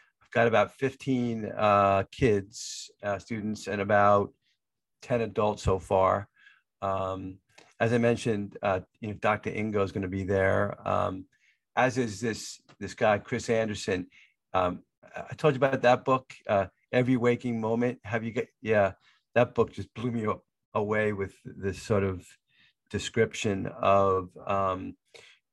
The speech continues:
wh-, what the mind goes through, um, in a situation, uh, and how avoidance reduction is really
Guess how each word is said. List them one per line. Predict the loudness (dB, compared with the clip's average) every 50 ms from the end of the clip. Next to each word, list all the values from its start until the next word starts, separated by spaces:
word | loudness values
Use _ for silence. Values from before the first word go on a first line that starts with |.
| _ _ _ _ _ _ _ _ _
wh-, | -10 -10 -10 -10 -14 -16 -14 -14 -14 -16 -18 _ _ _ _ _
what | -10 -4 -4 -4 -2
the | 0 0
mind | 2 4 4 2 2 0 0
goes | 0 0 0 0 -2 -6
through, | -10 -6 -4 -2 -2 -2 -4 -8 -10 -10 -6 -2 0
um, | 2 2 2 2 0 0 -2 -4 -6 -10 _ _ _ _ _ _ _ -4
in | -2 -2
a | -2
situation, | -4 -2 -4 -4 -2 0 2 2 2 2 2 0 -4 -4 -4 -4 -4 -4 -2 -2 -2 -2 -2
uh, | 0 2 2 4 4 2 2 0 -2 -4 -4
and | -2 -2 -2 -2 -4 -8 -4
how | 0 2 4 6 6 6 6 4 2 -2 -8 -20 -20 _ _ _ -6
avoidance | -6 -2 0 -2 -2 -2 -2 -6 -10 -8
reduction | -8 -4 -2 0 0 0 -2 -6 -6 -6 -6 -6 -6 -8 -12 -16 -18 _ -20 _ _ _ _ _ _ _ -8
is | -6 -4 -4 -4 -4 -6 -8 -10 -14 -18 -20 _
really | -20 -16 -10 -6 -4 -2 -2 0 0 -2 -2 -4 -6 -10